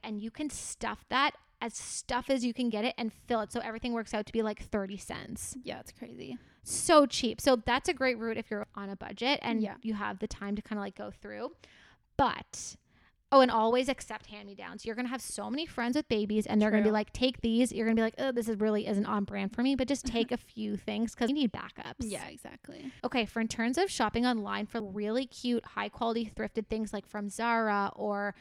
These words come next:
Speaker 1: The Gap, anything, like, more, like, higher-end brands, most of Lila's things are from an online shop called Charlie Lou Consignment. And then there's another store that's very similar called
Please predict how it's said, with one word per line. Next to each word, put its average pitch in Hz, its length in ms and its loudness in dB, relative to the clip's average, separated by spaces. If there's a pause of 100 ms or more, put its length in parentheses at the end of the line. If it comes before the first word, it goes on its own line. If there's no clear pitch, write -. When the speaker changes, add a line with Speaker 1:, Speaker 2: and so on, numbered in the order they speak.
(120)
Speaker 1:
The 202 100 0
Gap, 196 480 -2
anything, 208 320 0
like, 208 140 -2 (100)
more, 202 160 -2
like, 202 160 -6
higher-end 202 460 -6
brands, 214 400 -4 (540)
most 233 340 6
of 370 100 6
Lila's 233 340 4
things 226 300 2
are 208 100 -2
from 220 220 0
an 208 80 0
online 214 420 0
shop 220 340 0
called - 300 -2
Charlie 220 520 0
Lou 220 240 4
Consignment. 214 760 -2 (140)
And 240 120 0
then 226 80 4
there's 220 160 2
another 226 360 2
store 233 240 2
that's 214 160 0
very 214 280 -2
similar 214 340 2
called 214 280 2